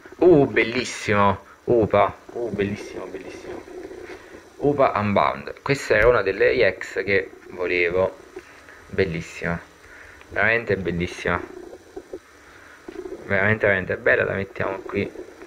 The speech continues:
Sì, ci stanno mille mila upa in un solo video. E andiamo avanti con il penultimo, sì, penultimo pacchetto.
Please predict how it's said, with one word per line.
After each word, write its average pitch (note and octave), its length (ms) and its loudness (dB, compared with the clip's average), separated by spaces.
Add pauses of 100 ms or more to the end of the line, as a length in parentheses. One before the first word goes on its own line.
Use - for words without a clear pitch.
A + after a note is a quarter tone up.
(200)
Sì, G2 180 -6 (1080)
ci G2 100 -10
stanno G2+ 320 -2
mille G2 260 0
mila G2 300 4
upa F#2+ 300 0
in F#2 100 -8
un F2+ 100 -10
solo D3 200 0
video. A#2+ 260 -2 (1160)
E A2 120 4 (100)
andiamo A#2+ 280 4
avanti G#2+ 420 2
con G2+ 120 0
il F#2+ 580 0 (1400)
penultimo, A#2 540 -2
sì, F2+ 160 -14 (240)
penultimo G2+ 500 -2
pacchetto. F#3 640 0